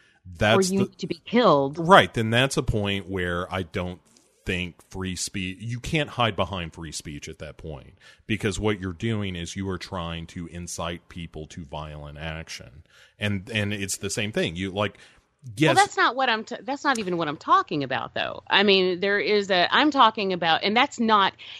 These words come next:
Speaker 3: if that were the only speech that people were attempting to shut down, I wouldn't have any problems. The, the problem and the disturbing part is it goes much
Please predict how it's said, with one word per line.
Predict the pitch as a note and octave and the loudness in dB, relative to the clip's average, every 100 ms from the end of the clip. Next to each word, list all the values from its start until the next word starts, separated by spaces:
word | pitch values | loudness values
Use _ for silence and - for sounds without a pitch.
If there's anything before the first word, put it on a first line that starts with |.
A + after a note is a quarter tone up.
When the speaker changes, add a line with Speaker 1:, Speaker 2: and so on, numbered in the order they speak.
| - - | -4 6
Speaker 3:
if | F#4+ - | 6 6
that | A#3+ B3 C3 | 2 4 4
were | A3+ A#3+ | 0 -2
the | G3+ F#3 | -2 -6
only | A3 B3+ A#3+ G#3+ F3+ | -2 -2 -2 -4 -6
speech | - - C4 D3+ - | -12 -10 -8 -6 -6
that | D#3+ - | -6 -6
people | G3+ - E3+ | -6 -4 -2
were | E3 | 0
attempting | E3 G#3 F3+ E3+ | 0 0 2 2
to | D3+ | 2
shut | - E3+ - | 4 2 4
down, | F3+ G3 C4 D4+ - _ _ _ _ | 6 6 6 2 -4 _ _ _ _
I | A3 B3+ | 4 4
wouldn't | B3 G3+ | 4 0
have | G#3 E3+ | -2 -2
any | D3+ | -4
problems. | C#3+ B3+ B3+ F#3 C#3+ A2 - - _ | -6 0 0 0 -4 -6 -16 -20 _
The, | A3 F#3 - | 4 4 0
the | G#3 | 0
problem | - - C4+ C4+ A#3 F3+ F3 | 0 0 8 8 8 4 0
and | E3+ E3+ | 0 0
the | |
disturbing | D#3 - - C4 C4 A3 F3+ D#3+ | 0 -4 -2 2 2 4 2 2
part | - D3+ C#3 | 4 4 4
is | F#3+ F3 | 2 4
it | F#3 - | 2 4
goes | E3+ E3 | 4 6
much | E3 D#3 | 4 2